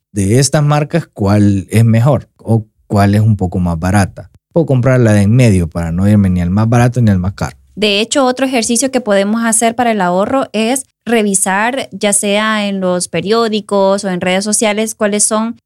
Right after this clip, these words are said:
Speaker 2: las ofertas que se tienen para ese día e incluirlas también en mi lista.
Speaker 1: Ah, sí, ahora que los publican en redes sociales, lo publican siempre,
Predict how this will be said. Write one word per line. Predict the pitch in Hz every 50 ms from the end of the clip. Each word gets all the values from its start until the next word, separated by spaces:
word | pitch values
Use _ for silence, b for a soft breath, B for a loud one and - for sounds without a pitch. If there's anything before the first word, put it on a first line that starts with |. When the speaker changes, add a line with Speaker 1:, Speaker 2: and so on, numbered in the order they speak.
| _ -
Speaker 2:
las | - 190 202 190 -
ofertas | 175 - - 208 202 214 - - 233 226
que | - - 214
se | - 196 175
tienen | - - 196 190 190 190 190 190
para | 185 180 165 165 165
ese | 165 175 - 233
día | 240 240 226 220 247 269 -
e | - 233
incluirlas | 220 214 208 202 - 202 185 175 170 175 170 -
también | - 175 170 170 160
en | 156 151
mi | 147 147
lista. | 240 269 254 - - - 156
Speaker 1:
Ah, | - 139
sí, | 156 - - 156 185 226 214 151
ahora | 110 113 123 139 151 165 156
que | - 160 147
los | 139 131 120
publican | - 123 113 117 131 147 147 147 143 127
en | 110 107
redes | - 123 127 135 127
sociales, | - - - 147 139 147 156 151
lo | 147 135 117 -
publican | - 104 107 107 104 101 95 95
siempre, | - - 147 156 156 156 123 - 135 135 123 120